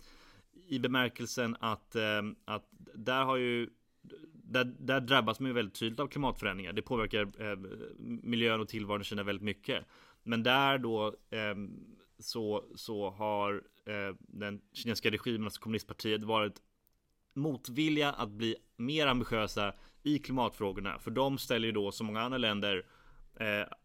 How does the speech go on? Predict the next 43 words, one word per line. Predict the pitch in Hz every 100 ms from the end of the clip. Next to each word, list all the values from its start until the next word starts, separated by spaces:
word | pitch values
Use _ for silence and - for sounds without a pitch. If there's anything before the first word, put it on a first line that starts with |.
| -
å | 127
ena | 131 131
sidan | 131 113
klimatfrågorna, | - 123 113 - 113 104 104 101 - - -
å | - 117
ena | 107 104
sidan, | - 104 101 101 98 101 -
eh, | 104
jobb | 95 101 127 123
och | 117
tillväxt. | 123 120 127 - - -
Att | 110
de, | 117 120 110
de | 123
ställer | - 120
dem | 117
mot | 113 117 -
varandra. | 120 123 127 101 - - -
Och, | 113 - 117
eh, | 107 101 - - -
och | 117 117
det | 120
då |
s-, | 110 - -
sätter | 107
begränsningar | 107 117 131 127 131
på | - 107
hur | 101 104
ambitiös | 113 110 107 101 107
man | 101
vill | 139 165
vara | 131 117 101 -
när | 113
det |
kommer | - 104
till | 98
klimatpolitiken. | - 107 - 104 101 98 92 65 - _ - - _ -
Eh, | 113 113 -
så | 127
jag | 120
tror | 135
att, | 123 110 - - - - - - - _ _ - -
eh, | 117 110